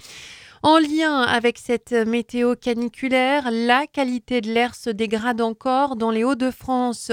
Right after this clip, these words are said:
aujourd'hui. L'air dont la qualité est donc jugée mauvaise par Atmo Hauts-de-France.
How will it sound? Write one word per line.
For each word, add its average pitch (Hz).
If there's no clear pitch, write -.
aujourd'hui. 226
L'air 262
dont 233
la 240
qualité 240
est 226
donc 240
jugée 214
mauvaise 262
par 226
Atmo 220
Hauts-de-France. 220